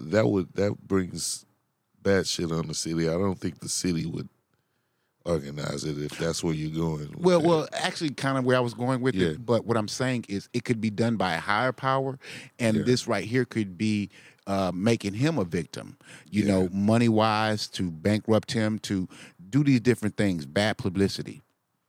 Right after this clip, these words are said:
Speaker 1: Uh, maybe.
Speaker 2: I
Speaker 1: That's,
Speaker 2: mean,
Speaker 1: that's a
Speaker 2: think like this here.
Speaker 1: Yeah.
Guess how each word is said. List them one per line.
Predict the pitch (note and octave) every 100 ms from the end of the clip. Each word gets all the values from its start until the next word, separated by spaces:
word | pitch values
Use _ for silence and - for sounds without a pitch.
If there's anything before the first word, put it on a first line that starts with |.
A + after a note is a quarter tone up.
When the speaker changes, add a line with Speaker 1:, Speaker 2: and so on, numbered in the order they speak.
| _ _ - - F#2 -
Speaker 1:
Uh, | C#3 D#3+ D#3+ C#3+ - _ _ _ _ _ _ _ _
maybe. | A#2+ G2+ F2 F#2 G2+ _ - G2
Speaker 2:
I |
Speaker 1:
That's, | C3
Speaker 2:
mean, | C#3+ -
Speaker 1:
that's | D2+ A#2+ A2+
a | - - _
Speaker 2:
think | F#3 -
like | D3+ -
this | C#3
here. | D3 -
Speaker 1:
Yeah. | G2